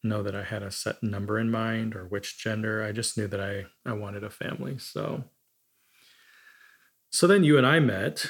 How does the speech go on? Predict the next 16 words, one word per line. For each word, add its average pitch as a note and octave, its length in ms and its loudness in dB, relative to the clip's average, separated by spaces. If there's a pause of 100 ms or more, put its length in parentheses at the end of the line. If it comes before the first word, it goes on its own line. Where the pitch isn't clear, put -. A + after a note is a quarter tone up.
(120)
and A#2 140 0
obviously A2 460 0
when G#2+ 200 -2
we A2 100 0
decided G#2+ 500 0
we G#2 100 -2
were G2+ 120 -2
gonna G#2 360 -6 (520)
get - 120 0
engaged C3+ 560 2
and, G#2+ 340 -4
and G2+ 340 -8 (320)
start A2 320 -2
the G#2+ 80 -6
whole G#2 140 0
process, G#2+ 880 -4